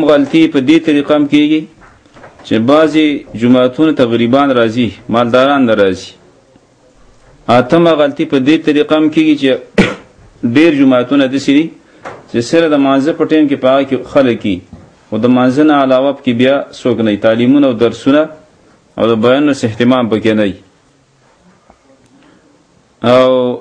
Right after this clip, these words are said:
بله غلطي داسې هم کېږي چې بعضې خلک مونځ کوي،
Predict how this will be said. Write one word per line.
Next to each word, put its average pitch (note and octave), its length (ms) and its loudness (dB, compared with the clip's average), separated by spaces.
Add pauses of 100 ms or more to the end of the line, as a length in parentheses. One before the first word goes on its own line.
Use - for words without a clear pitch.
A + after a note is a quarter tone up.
(1120)
بله D#3+ 320 2
غلطي D3+ 360 0
داسې D#3+ 220 -2
هم D#3+ 140 0
کېږي C3 360 0 (640)
چې - 100 -6
بعضې D3+ 360 2
خلک D#3 320 -2
مونځ D#3 360 0
کوي، E3+ 240 2